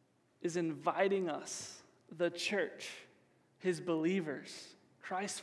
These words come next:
followers, to embark on a beautiful adventure with him.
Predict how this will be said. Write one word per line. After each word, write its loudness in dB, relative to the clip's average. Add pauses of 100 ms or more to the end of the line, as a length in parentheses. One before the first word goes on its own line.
followers, -2 (640)
to 6
embark 6
on 2
a -2 (180)
beautiful 4
adventure 0 (480)
with -10
him. -8